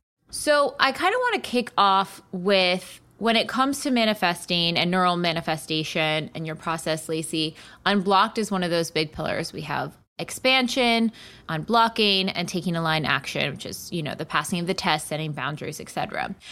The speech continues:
But when it comes to that unblocking piece, how do you energetically explain what unblocking is?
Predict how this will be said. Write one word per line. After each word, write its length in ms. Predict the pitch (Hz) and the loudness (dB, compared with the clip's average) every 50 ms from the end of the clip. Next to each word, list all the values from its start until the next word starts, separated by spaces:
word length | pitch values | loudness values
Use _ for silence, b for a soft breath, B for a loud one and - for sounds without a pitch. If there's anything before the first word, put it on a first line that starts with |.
| B B - | B B -6
But 100 | 214 220 | -2 0
when 140 | 240 247 254 | 0 0 0
it 80 | 233 | -2
comes 260 | - 254 320 415 - | -2 -4 -4 -4 -2
to 80 | - 403 | -2 0
that 240 | 285 269 240 - - | 2 2 2 2 2
unblocking 680 | 196 202 190 170 185 170 170 170 165 - 180 175 165 - | 2 0 0 0 2 2 2 2 2 0 -4 -4 -4 -6
piece, 360 | - 170 156 - - - - - - - | -6 -6 -4 -4 -4 -6 -8 -10 -8 -6
how 320 | - - 226 233 269 302 | -4 0 2 2 2 2
do 120 | 302 302 302 | 2 0 0
you 460 | 262 220 226 220 214 208 208 202 - - - | 0 2 2 2 2 2 2 2 0 0 2
energetically 1040 | 196 196 190 190 185 180 - 190 170 165 165 165 165 - - 180 165 156 160 160 - - | 2 2 2 2 0 0 0 0 2 2 2 0 -2 -4 -4 -2 -2 -2 -2 -4 -4 -8
explain 1000 | 160 - - - - - - 160 165 170 170 165 160 151 151 147 151 175 180 - - _ _ _ _ | -8 -10 -10 -12 -12 -10 -8 -4 -2 -2 -2 -2 -2 -4 -4 -6 -6 -8 -10 -12 -14 _ _ _ _
what 380 | - 160 160 180 165 156 - - | -8 -2 2 4 4 4 2 0
unblocking 840 | - 170 156 151 - 165 147 - - - - - - - - - | -4 -4 -4 -4 -2 -2 -4 -4 -4 -10 -14 -12 -10 -10 -12 -12
is? 200 | - - - - | -12 -14 -16 -16